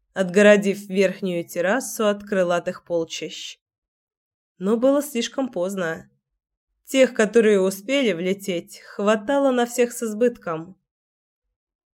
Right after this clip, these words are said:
И вот тогда мы побежали. Каждый в свою сторону, но вместе с перепуганной толпой, не слушавшей приказы охраны. Гости спешили к лифтам и своим флайгарам, находившимся на парковочных площадках несколькими уровнями ниже.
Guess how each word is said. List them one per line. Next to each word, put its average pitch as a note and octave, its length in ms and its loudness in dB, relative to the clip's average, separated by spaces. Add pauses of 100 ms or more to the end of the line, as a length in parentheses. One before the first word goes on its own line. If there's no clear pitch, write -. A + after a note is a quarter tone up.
И G3+ 100 0
вот G#3 260 2
тогда B3+ 340 2
мы G#3+ 160 0
побежали. F3 800 -4 (800)
Каждый A#3+ 380 4
в - 40 -4
свою A3+ 380 4
сторону, A3 640 2
но F#3+ 220 2
вместе B3+ 500 2
с B3 40 -2
перепуганной B3 760 4
толпой, A#3+ 640 0
не F#3+ 160 4
слушавшей G#3 720 2
приказы G3+ 520 4
охраны. E3+ 680 2 (1300)
Гости A#3+ 400 4
спешили G#3 500 4
к G3+ 160 -2
лифтам G3+ 480 2
и F#3 60 0
своим F#3+ 320 2
флайгарам, F#3+ 760 2
находившимся G3+ 800 2
на G3 120 4
парковочных G3+ 680 2
площадках G#3 680 2
несколькими G#3 600 2
уровнями G#3 460 6
ниже. G3+ 600 2